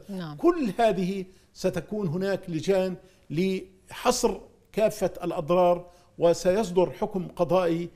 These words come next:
Speaker 2: بإلزام إسرائيل بجبر الضرر والتعويض. وهنا أدعو كذلك إلى تشكيل لجنة تحقيق من قبل الجمعية العامة أو مجلس الأمن لحصر كافة الأضرار منذ عام ثمانية وأربعين حتى اليوم،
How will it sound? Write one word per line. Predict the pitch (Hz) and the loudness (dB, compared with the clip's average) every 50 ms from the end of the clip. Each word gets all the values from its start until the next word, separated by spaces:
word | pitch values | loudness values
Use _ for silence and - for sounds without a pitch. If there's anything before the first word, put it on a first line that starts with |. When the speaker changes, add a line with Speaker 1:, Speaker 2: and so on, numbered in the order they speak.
| _ _ _ - | _ _ _ -6
Speaker 2:
بإلزام | 156 165 170 156 123 - 208 190 175 175 - | -4 -4 -4 -4 -2 0 0 0 0 0 -4
إسرائيل | 143 135 - - 170 - 180 180 175 165 | -8 -10 -6 -4 -4 -2 -2 -2 -2 -2
بجبر | 139 131 120 175 185 143 151 165 | -4 -4 -2 -2 -2 0 -2 -4
الضرر | 139 123 170 165 160 156 | -2 -2 0 0 0 0
والتعويض. | 156 160 - - - - 147 165 185 180 151 | -2 -6 -6 -6 -8 -6 -4 -4 -4 -4 -2
وهنا | 160 156 156 196 190 180 180 - - | -2 -2 -2 -2 -2 -4 -4 2 2
أدعو | 269 214 165 160 165 156 | 2 2 2 0 -4 -2
كذلك | 139 175 175 165 175 170 165 170 165 - - _ _ _ _ _ - | -2 -4 0 2 4 4 2 0 -4 -8 -16 _ _ _ _ _ -6
إلى | 170 165 170 | -2 0 0
تشكيل | 160 - 175 - - - 233 233 220 185 165 165 | 0 0 -4 -6 -6 -6 -6 -4 -4 -4 0 4
لجنة | 226 269 214 185 190 170 - - - - _ _ _ _ _ | 4 4 4 4 0 -2 -2 -4 -10 -20 _ _ _ _ _
تحقيق | - 147 - - - 233 240 233 - | -10 -10 -8 -4 -2 -2 -2 -2 -4
من | 185 185 | -6 -6
قبل | - - 208 196 196 180 | -4 0 0 2 2 0
الجمعية | 170 143 160 180 170 165 190 196 185 | 0 -2 -2 -2 -2 0 2 4 4
العامة | 165 147 156 185 196 185 180 | 4 4 4 4 4 2 2
أو | 175 - 175 165 | 2 2 0 0
مجلس | 175 208 196 180 185 - | 0 0 0 -2 -2 -2
الأمن | 190 180 180 185 180 180 180 165 - - - _ _ _ _ - | -2 -2 0 0 0 0 0 -2 -8 -16 -20 _ _ _ _ -4
لحصر | 151 180 208 214 214 214 - - _ _ - - - 262 - - 254 - 240 | -2 0 0 0 -2 -4 -8 -14 _ _ -6 -2 0 0 4 4 4 4 4
كافة | - - - 226 220 - - 196 - - | 0 -2 0 0 0 0 -2 -2 -2 0
الأضرار | 185 180 190 156 135 190 202 196 190 165 | 0 0 -2 0 2 4 6 6 6 4
منذ | 170 208 208 160 190 | 2 -2 2 2 4
عام | 175 180 196 190 180 | 4 4 4 2 0
ثمانية | - - 196 196 190 190 | -2 -2 -2 -2 0 2
وأربعين | 185 180 175 165 156 190 208 180 - | 2 2 2 2 0 -4 -4 -6 -4
حتى | - 196 196 - - 185 | -6 -8 -6 -4 -2 -2
اليوم، | 170 175 185 185 185 185 | 0 2 2 2 2 0